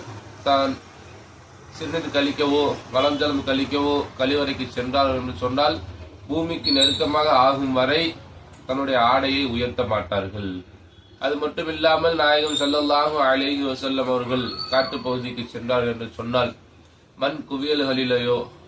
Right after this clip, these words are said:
அல்லது கல் குவியல்களோ அல்லது மரம் இலைகள் இவைகளுக்கு மறைவான பகுதியில்தான் ரசூலுல்லாஹி ஸல்லல்லாஹு அலைஹி வஸல்லம் அவர்கள் அமர்ந்து தன்னுடைய தேவைகளை நிறைவேற்றிக் கொள்வார்கள். அன்பானவர்களே, அன்பானவர்களே, ரசூலுல்லாஹி ஸல்லல்லாஹு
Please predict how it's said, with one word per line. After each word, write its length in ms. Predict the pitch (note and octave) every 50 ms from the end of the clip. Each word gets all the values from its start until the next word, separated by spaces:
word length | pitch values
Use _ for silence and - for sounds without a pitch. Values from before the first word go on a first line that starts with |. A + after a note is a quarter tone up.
| - - A#2+
அல்லது 340 | C3+ C#3 C#3+ C#3+ C#3 C#3+ D3 C#3+ B2 - - - - -
கல் 240 | D3 D#3 E3 D#3+ - -
குவியல்களோ 720 | C#3+ C#3 C#3 C#3+ C#3+ C#3 C3+ C3 C3 C3 B2+ C3 B2+ A#2+ B2 - - - - - - -
அல்லது 240 | C3+ C#3 C#3+ C#3+ D3 D3 C3 C3
மரம் 260 | C3 C3+ D3+ D3+ D3 C3+ A#2 B2+
இலைகள் 360 | C3+ C#3 C#3+ C3+ C3+ C3 A#2+ - - - - - - C3+
இவைகளுக்கு 440 | C#3 D3+ D3 C#3+ D3 C#3+ C3 A#2+ C3 A#2 A2+ A2+
மறைவான 480 | A#2+ C3+ D#3 E3 E3 E3 E3 F3 E3+ B2 B2 A#2+ - -
பகுதியில்தான் 760 | C3+ C#3 C#3 C#3+ C#3+ C3+ C#3 C3+ C#3 C3+ C3 B2+ D3+ D3+ D#3 D#3 B2+ A#2
ரசூலுல்லாஹி 480 | - C3+ C3+ C3+ C3 C3 B2+ B2 B2 A#2+ B2
ஸல்லல்லாஹு 400 | A#2 A#2+ A#2+ A#2+ A#2+ A#2+ A#2+ A#2
அலைஹி 160 | A#2 A2+ A2+
வஸல்லம் 240 | G#2+ A2+ A2 A2 G#2+
அவர்கள் 260 | G#2+ G#2+ A2+ C3+ D3 D3+ D3+ - - - G#2
அமர்ந்து 420 | A2 A#2 B2 B2 A#2 A2+ A2 C3 C3+ A#2+ G2+ F2+ - - - - - - - _ -
தன்னுடைய 280 | - B2 A#2+ A#2+ A#2 A2+ -
தேவைகளை 420 | A#2+ B2 B2+ B2+ B2+ A#2 A#2+ A#2+ A2+ A2
நிறைவேற்றிக் 460 | G#2 G#2 A2+ A2+ A2 G2+ - A2 - -
கொள்வார்கள். 460 | G2+ G2 G2+ G2 G2 G2 F#2+ G2 F#2+ F2+
அன்பானவர்களே, 580 | F2+ F2+ F#2+ F#2+ F#2 F#2 F#2 F2+ F#2 F#2+ - - - - _ _ _ _ _ - - _ - - C3
அன்பானவர்களே, 680 | C3 C3 C#3 C#3 C#3+ C#3+ C#3 C3+ C3 C3 C3+ C3 C3 B2+ - - - - -
ரசூலுல்லாஹி 500 | B2 B2 D#3 E3 E3+ E3+ E3 E3 E3 D#3+ D3+ D3+
ஸல்லல்லாஹு 520 | C#3+ C#3+ D3+ D3+ D3 D#3 D#3 D#3 D#3 D#3